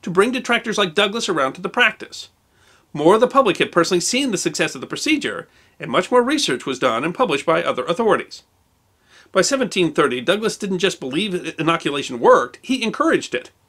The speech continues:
One thing that did change from the seventeen twenty-one trials was that those inoculated were quarantined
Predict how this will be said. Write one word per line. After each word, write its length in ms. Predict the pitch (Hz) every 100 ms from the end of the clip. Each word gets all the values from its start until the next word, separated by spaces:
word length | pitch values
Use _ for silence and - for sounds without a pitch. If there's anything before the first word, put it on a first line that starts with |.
| _ _ _ _ _ _
One 120 | 151
thing 220 | 160 190 185
that 220 | 175 127
did 200 | 208 -
change 460 | - 139 117 147
from 280 | - - 160
the 80 | 156
seventeen 400 | - 196 180 180
twenty-one 440 | 196 170 139 147
trials 400 | 127 214 196 143
was 140 | 156 147
that 160 | 170
those 180 | 196 220
inoculated 540 | 190 208 269 175 165 165
were 120 | 180
quarantined 720 | - 277 320 233 127 120 156